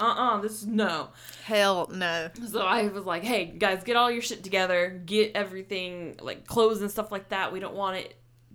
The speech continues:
Speaker 1: we don't want these bugs to get into our shit." So I was like, "We gotta get it." So he took all of our stuff, put it
Speaker 2: Put it in
Speaker 1: in
Speaker 2: the car.
Speaker 1: Yeah, the car. And then we came back and we were, like, looking at everything else. And then I ha-,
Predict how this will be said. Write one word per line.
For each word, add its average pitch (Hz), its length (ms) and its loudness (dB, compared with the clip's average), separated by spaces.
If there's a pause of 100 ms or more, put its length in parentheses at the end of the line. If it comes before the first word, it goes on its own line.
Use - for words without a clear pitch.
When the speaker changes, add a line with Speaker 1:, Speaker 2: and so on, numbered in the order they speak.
Speaker 1:
we 214 140 -2
don't 202 120 2
want 208 220 2
these 208 160 -2
bugs 196 500 0 (140)
to - 80 -8
get 214 220 -4
into 190 260 -6
our 156 100 -4
shit." - 420 -6 (380)
So - 120 -12
I 165 40 -10
was 160 60 -12
like, 165 100 -12
"We 190 80 -8
gotta 190 160 -4
get 180 200 -2
it." - 180 -10 (180)
So - 140 -10
he 165 80 -6
took 277 240 -2
all 262 160 4
of 240 100 0
our 240 80 0
stuff, 220 480 2 (420)
put - 200 4
it - 40 0
Speaker 2:
Put 214 80 2
it 240 40 4
in 247 60 0
Speaker 1:
in 233 60 0
Speaker 2:
the 233 80 -2
car. 214 420 2
Speaker 1:
Yeah, 180 200 2
the 196 100 -8
car. 202 380 4
And 202 120 2
then 220 80 2
we 214 100 0
came 262 280 -4
back 214 300 0
and 214 100 -4
we 196 80 -4
were, 202 120 -6
like, 185 280 -6
looking 214 380 -2
at 196 80 -2
everything 196 340 -4
else. 180 300 -6
And 180 100 -10
then 175 100 -6
I 175 120 -4
ha-, 175 220 -10